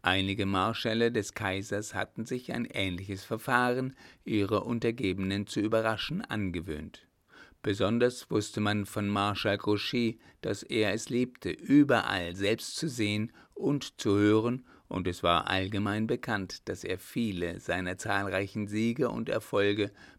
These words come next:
meist dieser Angewohnheit zu verdanken habe. Es war um Mittag des Tages, mit welchem das letzte Kapitel geschlossen hat,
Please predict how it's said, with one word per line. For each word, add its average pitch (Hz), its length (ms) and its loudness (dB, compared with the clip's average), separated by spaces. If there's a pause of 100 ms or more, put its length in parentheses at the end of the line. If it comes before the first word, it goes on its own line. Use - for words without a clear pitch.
meist 107 540 0
dieser 110 380 0
Angewohnheit 101 1040 0
zu 143 160 -10
verdanken 101 640 -2
habe. 87 400 -2 (1160)
Es 107 220 -2
war 101 240 4
um 98 120 0
Mittag 107 420 -4
des 117 260 0
Tages, 113 600 -2 (260)
mit - 180 -4
welchem 110 440 -2
das - 180 -4
letzte 110 380 0
Kapitel 120 500 0
geschlossen 107 560 -2
hat, 113 300 -4